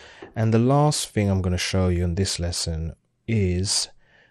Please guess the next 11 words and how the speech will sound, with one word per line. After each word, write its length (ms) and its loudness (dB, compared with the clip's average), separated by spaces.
the 80 -6
polygonal 880 0
lasso 500 -4
tool. 460 -6
Now 160 -2
this 300 2
is 200 0
highly 960 2
useful. 640 -4
Okay, 360 0
here 440 2